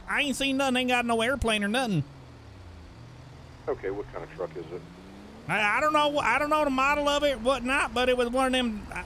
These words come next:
Speaker 1: just one of them little smaller trucks there, and they had a big old canister on the back of her.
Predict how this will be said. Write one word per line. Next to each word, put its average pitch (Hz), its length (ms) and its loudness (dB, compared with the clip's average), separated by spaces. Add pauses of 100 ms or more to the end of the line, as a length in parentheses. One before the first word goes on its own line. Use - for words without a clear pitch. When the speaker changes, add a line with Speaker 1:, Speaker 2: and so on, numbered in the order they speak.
Speaker 1:
just 214 160 2
one 262 120 4
of 254 40 4
them 262 140 4
little 262 160 4
smaller 254 400 4
trucks 247 340 2
there, 269 200 4
and 254 80 2
they 233 100 4
had 247 100 2
a 240 60 -4
big 262 160 4
old - 160 2
canister 277 440 2
on 220 140 2
the 208 60 0
back 208 240 0
of 185 80 -6
her. 170 100 -6